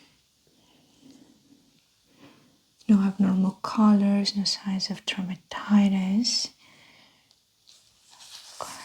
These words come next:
I'm going to go ahead and listen to the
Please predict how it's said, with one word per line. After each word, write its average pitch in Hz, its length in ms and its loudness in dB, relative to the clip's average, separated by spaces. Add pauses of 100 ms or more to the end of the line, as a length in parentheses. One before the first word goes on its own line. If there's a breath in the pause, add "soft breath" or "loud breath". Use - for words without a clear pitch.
(4000 loud breath)
I'm 220 140 8
going 208 260 4
to 208 140 -6
go 214 160 0
ahead 214 360 0
and 190 640 -6
listen 214 540 4
to 202 380 -2
the 180 440 -4